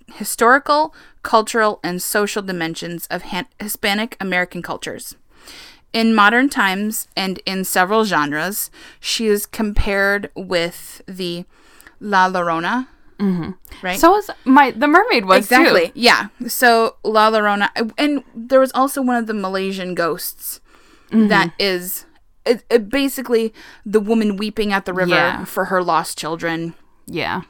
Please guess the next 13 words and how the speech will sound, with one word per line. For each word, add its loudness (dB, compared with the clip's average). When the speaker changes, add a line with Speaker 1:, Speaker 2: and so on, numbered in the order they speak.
Speaker 1:
It's, -2
it's 4
all 4
Speaker 2:
And 0
then 0
Speaker 1:
folklore. 0
Speaker 2:
revenge -4
being, -8
Speaker 1:
Yep, -2
Speaker 2:
yeah. -6
Speaker 1:
yep. -20
So, 2
she, 0